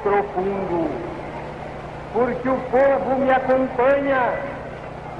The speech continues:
na esperança de que o meu governo possa editar uma nova era de verdadeira democracia social e econômica.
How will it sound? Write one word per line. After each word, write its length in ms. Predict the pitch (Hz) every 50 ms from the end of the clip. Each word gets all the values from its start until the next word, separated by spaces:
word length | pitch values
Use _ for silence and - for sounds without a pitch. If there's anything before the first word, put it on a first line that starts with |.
| 175
na 120 | 208 233 254
esperança 1080 | 262 262 - - - - 254 254 269 269 254 254 269 277 277 269 247 - - 247 254
de 200 | 254 269 262 -
que 100 | - 262
o 120 | 262 262 262
meu 240 | 247 240 254 269 277 262
governo 600 | 247 262 262 - - 254 262 262 254 247 240 233 214 185 156 139 - - - - - - - - - - - - - - - - -
possa 560 | 180 196 240 262 262 254 240 - 254 262 262
editar 680 | 262 254 277 269 254 - 240 247 254 247 240 240 233 208 180 165 151 - - - - - - - - - - - - - - 226
uma 260 | 254 262 269 262 262
nova 540 | 247 240 240 254 277 262 240 - 240 254 254 247 247 247 262 269 262 254 247 233 240 254 269 - -
era 880 | 269 262 262 254 240 220 190 160 - - - - - - - - - -
de 140 | 254 262
verdadeira 1040 | 254 - 247 254 247 254 254 247 240 240 233 - 220 240 247 247 247 233 233 226 214 - - - - - - - - -
democracia 880 | 233 233 226 226 220 220 - 220 220 214 - - - 220 214 220 208 190 -
social 640 | 208 214 208 - - - 170 190 196 202 196 190 190 196 196
e 40 |
econômica. 1040 | 196 185 - 196 190 180 160 160 170 180 170 160 165 170 156 147 160 147 127 117 107